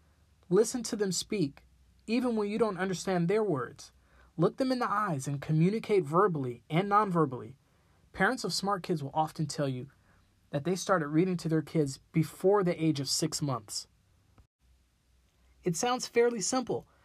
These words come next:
but there's a reason why many parents fail to provide this essential one-on-one attention to their young ones.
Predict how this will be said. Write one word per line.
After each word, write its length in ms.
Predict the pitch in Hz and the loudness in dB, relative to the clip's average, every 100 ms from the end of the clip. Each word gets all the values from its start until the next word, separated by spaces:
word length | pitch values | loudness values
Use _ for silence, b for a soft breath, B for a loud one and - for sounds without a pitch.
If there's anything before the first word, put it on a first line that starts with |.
| b | b
but 140 | - 170 | -6 -2
there's 160 | 214 | 0
a 60 | 185 | 0
reason 360 | 180 254 269 226 | 0 0 0 2
why 160 | 202 | 2
many 240 | 185 190 190 | 2 0 -2
parents 360 | 175 175 151 | -2 -4 -4
fail 240 | - 175 165 | -2 -2 0
to 100 | 160 | -2
provide 420 | 156 147 160 151 | 0 4 4 2
this 200 | 143 - | -4 -8
essential 600 | 151 - 185 175 170 143 | -6 -2 -2 0 0 0
one-on-one 540 | 139 165 165 151 151 | 0 0 0 0 -4
attention 540 | 143 135 175 165 143 127 | -4 -4 -2 -2 -4 -6
to 100 | 147 | -4
their 140 | 135 | -4
young 200 | 131 135 | -2 -4
ones. 320 | 123 110 - | -6 -14 -20